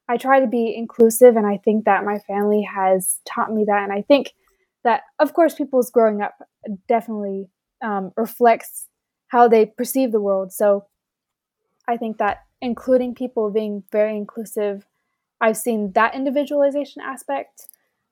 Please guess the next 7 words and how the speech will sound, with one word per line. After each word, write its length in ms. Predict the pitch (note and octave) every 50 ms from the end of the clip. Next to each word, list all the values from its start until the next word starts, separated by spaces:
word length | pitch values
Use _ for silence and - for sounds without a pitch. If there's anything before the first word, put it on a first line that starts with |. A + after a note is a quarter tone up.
| _ _ -
Another 300 | B3 A#3+ A#3+ B3+ B3 C4+
one 240 | C4+ C4 B3+ B3+ B3
was 380 | B3 A#3+ A#3+ A#3+ A3+ G#3 - - -
adaptability. 960 | A#3+ G3+ F#3 A#3+ A#3+ A#3+ - B3+ G3+ A3+ A#3 A#3 A#3 A#3+ B3 B3 A#3+ A#3 A#3
So 140 | A#3 - C4
that 200 | A#3 A#3+ B3+ C4
one's, 380 | C4 B3 A#3 A3+ G#3+ - -